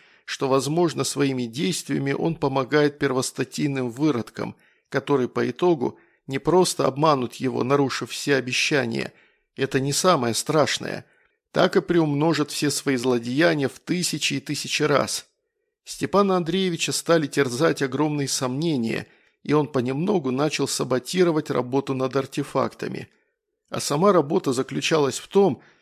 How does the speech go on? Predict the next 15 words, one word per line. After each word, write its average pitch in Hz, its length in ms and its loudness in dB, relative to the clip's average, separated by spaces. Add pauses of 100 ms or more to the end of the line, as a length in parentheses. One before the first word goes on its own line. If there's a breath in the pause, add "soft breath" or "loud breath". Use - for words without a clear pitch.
чтобы 147 300 0
не 135 100 -2
спеша, 165 600 2 (280 soft breath)
очень 156 340 2
аккуратно 156 560 2
выкачивать 151 640 0
из 151 120 -4
первобукв 135 720 -2
энергию 147 720 0 (340 soft breath)
и 214 160 2
использовать 160 680 2
её 147 160 2
на 143 140 0
что-то - 340 -2
постороннее. 139 880 0